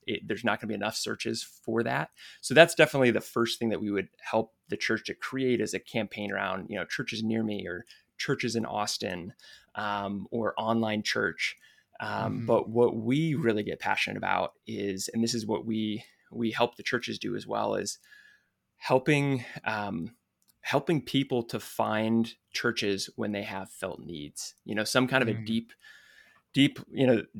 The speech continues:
Speaker 1: deep need or a big life event that's happening in their life right then. Um, what we would love to see is churches and ministries being at the top of Google, um,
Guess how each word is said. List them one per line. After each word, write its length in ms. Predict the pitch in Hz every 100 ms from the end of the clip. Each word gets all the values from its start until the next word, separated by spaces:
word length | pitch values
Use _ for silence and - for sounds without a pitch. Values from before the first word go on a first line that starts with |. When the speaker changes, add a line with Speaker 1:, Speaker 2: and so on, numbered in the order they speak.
| -
Speaker 1:
deep 240 | 131 127
need 340 | 120 120 120
or 80 | 110
a 60 | 104
big 200 | 120 113
life 300 | 104 107 113
event 300 | 101 104 87
that's 160 | 98
happening 420 | - 98 - 101 104
in 80 |
their 120 | 101 92
life 300 | 101 107 -
right 180 | - -
then. 360 | 95 87 104 - - -
Um, 500 | 107 101 92 82 76 _ _ _
what 400 | - 117 117 104 -
we 400 | 107 127 156 143
would 220 | 110 101
love 180 | 107 101
to 80 | 101
see 300 | - 104 101
is 260 | 101 - - _
churches 500 | - 135 120 139 131
and 200 | 120 107
ministries 720 | 104 110 - - 85 104 - - - - _ - 113
being 280 | 123 120
at 80 | 117
the 60 | -
top 300 | - 107 110
of 160 | 107
Google, 520 | - 104 101 101 104 - _ _ _
um, 380 | - 101 95 117